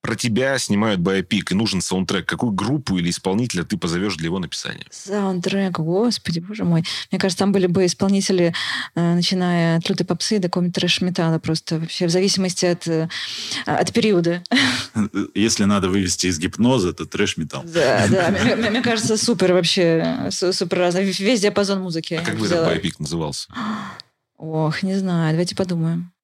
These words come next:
Speaker 1: Придумаем щас сразу название для тебя,
Speaker 2: Да,
Speaker 1: для
Speaker 2: да,
Speaker 1: фильма.
Speaker 2: да, давайте. Мне кажется, вот «Будьте реалистами, верьте в невозможное», мне кажется, это вот, э, похоже на какой-то мой внутренний гимн.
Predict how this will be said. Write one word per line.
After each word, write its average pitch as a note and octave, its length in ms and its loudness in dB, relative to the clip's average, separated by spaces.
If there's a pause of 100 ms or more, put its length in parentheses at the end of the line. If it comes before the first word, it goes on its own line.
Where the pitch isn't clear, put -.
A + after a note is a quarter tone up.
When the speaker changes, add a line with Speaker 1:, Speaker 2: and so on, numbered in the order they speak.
Speaker 1:
Придумаем F2+ 340 -4
щас - 180 -6
сразу D#2 240 -4
название D2+ 460 -6 (300)
для D#3 240 -8
тебя, E3+ 160 -10
Speaker 2:
Да, E3+ 420 0
Speaker 1:
для F3 120 -4 (120)
Speaker 2:
да, D3 60 -4
Speaker 1:
фильма. D#3 300 -8
Speaker 2:
да, E3+ 280 0
давайте. F3 520 -2 (1000)
Мне G3+ 140 0
кажется, G3 240 2
вот F#3+ 180 0
«Будьте F#3+ 240 0
реалистами, F#3+ 400 0
верьте F#3 320 0
в - 40 -4
невозможное», F#3 460 -2
мне E3+ 100 -4
кажется, E3+ 280 -8
это E3+ 160 -8
вот, E3+ 260 -8
э, E3 280 -4
похоже E3 340 -4
на D#3+ 100 -2
какой-то E3 360 -4
мой D#3+ 340 -4
внутренний D#3+ 540 -6
гимн. D#3+ 300 -2